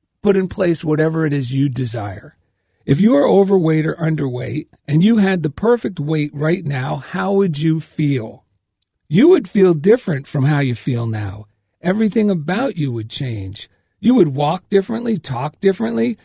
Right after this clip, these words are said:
and you would do things differently. Walk like that now. Talk like that now. Act as if you have it now. It doesn't matter what it is that you want.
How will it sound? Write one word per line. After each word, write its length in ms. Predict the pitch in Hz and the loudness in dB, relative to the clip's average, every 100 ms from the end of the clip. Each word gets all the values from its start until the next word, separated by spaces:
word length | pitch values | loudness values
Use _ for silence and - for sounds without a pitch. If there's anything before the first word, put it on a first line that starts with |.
| _ - | _ 0
and 120 | 190 | 4
you 140 | 220 | 6
would 220 | 220 165 127 | 4 2 2
do 260 | 196 240 | 4 4
things 440 | 226 208 156 135 123 | 2 -2 -2 -4 -2
differently. 640 | 139 127 147 - 98 87 _ _ _ _ | -2 -2 -8 -8 -12 -12 _ _ _ _
Walk 380 | - 170 254 - | -6 -2 -2 0
like 240 | 254 240 240 | 2 2 0
that 200 | 233 170 | -4 -2
now. 680 | 165 202 240 220 127 123 _ _ _ - | 0 0 -2 -2 -6 -8 _ _ _ -2
Talk 380 | 196 285 294 - | 0 2 0 2
like 240 | 185 156 | 0 0
that 260 | 156 175 - | -2 -2 -4
now. 440 | 73 147 135 110 _ _ _ | -4 -4 -6 -10 _ _ _
Act 360 | - 196 240 - | -2 -2 -2 0
as 240 | 233 196 | 0 4
if 240 | 185 190 - | 4 4 2
you 240 | 170 185 | 0 2
have 400 | - 165 156 160 | 0 -4 -2 -2
it 140 | 175 - | -4 -4
now. 600 | 170 185 214 196 135 120 _ _ _ _ | 0 0 2 -2 -4 -8 _ _ _ _
It 140 | 135 | -2
doesn't 360 | 175 196 269 254 | 2 2 4 4
matter 320 | 226 220 220 | 4 2 2
what 300 | 202 151 175 | 0 2 2
it 160 | 220 196 | 2 4
is 240 | 175 180 | 4 4
that 200 | 156 185 | 0 -2
you 120 | 185 180 | 0 0
want. 360 | 156 135 - | 0 -4 -6